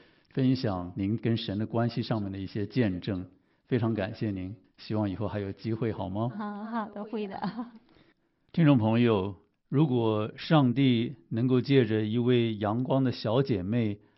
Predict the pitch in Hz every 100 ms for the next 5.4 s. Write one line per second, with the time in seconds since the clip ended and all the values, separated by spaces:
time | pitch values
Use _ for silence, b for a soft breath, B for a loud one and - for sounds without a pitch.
0 | b - 107 113 127 127 131 127 156 120
1 | 107 98 98 107 110 98 - _ 143 151
2 | 110 - 107 - 98 98 107 - 143 110
3 | 123 110 98 - 87 95 117 _ _ _
4 | _ _ _ _ _ 139 131 127 139 139
5 | 147 143 139 147